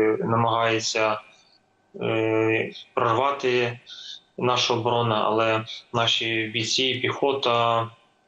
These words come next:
всі сили оборони стримують ворога. Е, якщо взяти за минулу добу, то ми відбили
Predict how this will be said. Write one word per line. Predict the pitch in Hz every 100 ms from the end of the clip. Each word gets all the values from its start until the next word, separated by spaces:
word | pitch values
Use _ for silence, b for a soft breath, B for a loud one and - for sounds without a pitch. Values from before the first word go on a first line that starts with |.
| _ _ -
всі | - -
сили | 113 127 117
оборони | 113 107 110 127 127 113 110 113
стримують | - - 127 127 120 120
ворога. | 120 117 113 113 113 _ _ _ _ _ _ _ _ -
Е, | 120 110 107 107 107
якщо | 110 113 - 127 127 127 127
взяти | 117 120 120 - 110
за | 107 110 110 104 B B B - -
минулу | 113 117 117 113
добу, | 117 127
то | 117
ми | 117 113
відбили | 110 110 113 110 107 104